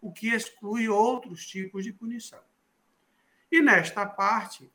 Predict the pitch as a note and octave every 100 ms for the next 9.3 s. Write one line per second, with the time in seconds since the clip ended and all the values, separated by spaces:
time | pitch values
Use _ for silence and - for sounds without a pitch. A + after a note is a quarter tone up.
0 | - G#3 A3+ C#4+ C4 G3 A#3+ C4+ - -
1 | G#3 G3+ F#3+ - D4 - C4 - G#3 F3+
2 | E3 - E3+ G#3 G#3 - F3 E3 F#3 G3+
3 | G#3+ G3+ F3+ F#3+ G#3+ A3 G#3+ A3 B3+ A3+
4 | - G#3 A3 - _ _ _ - - C4
5 | G#3+ G#3 C4 B3+ D#4+ - C4+ D4+ G#3 A3+
6 | B3+ F#3+ E3+ F#3+ F#3 F#3+ E3+ - _ F3+
7 | F#3+ F3 E3+ D#3+ - C#3+ - D3+ F3 F3+
8 | E3+ D#3 F#3+ - _ _ - G#3+ A3 E3+
9 | D#3 F3+